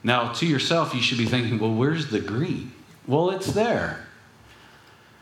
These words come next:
But that's the point. Now, in the springtime, there's a little bit more green that you can see, but for the sheep, they are in a green pasture.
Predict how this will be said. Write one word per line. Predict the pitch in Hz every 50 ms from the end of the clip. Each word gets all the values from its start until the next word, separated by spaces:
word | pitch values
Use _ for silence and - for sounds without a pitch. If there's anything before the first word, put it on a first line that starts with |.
| - - - -
But | - 131 135
that's | 165 170 185 175 - -
the | - 147
point. | 139 - 165 180 170 139 - - - - - - - - - - - - - - - - - - - - - - - - -
Now, | 135 147 160 170
in | 165 170 180
the | 175 156
springtime, | - - - 202 208 220 220 214 - 147 135 131 131
there's | 127 131 131 120 127
a | 127
little | 131 135 143 147 143
bit | 139 127 104
more | 113 113 120 127 135
green | 135 123 113 113 113 110 110 110 110
that | 110 107 107 107
you | 110 110 107
can | - 104 104
see, | 101 - - - 139 139 123 101 98 98 113 107 -
but | 127 139 147 139 - -
for | - 147 143 135
the | 113 110 101
sheep, | - - - 196 196 175 120 - 101 98
they | 101 117 135 165 202
are | 196 156 147 147
in | 147 147 160 170
a | 147
green | 120 113 127 143 147
pasture. | 143 - 135 160 175 170 - - - - - -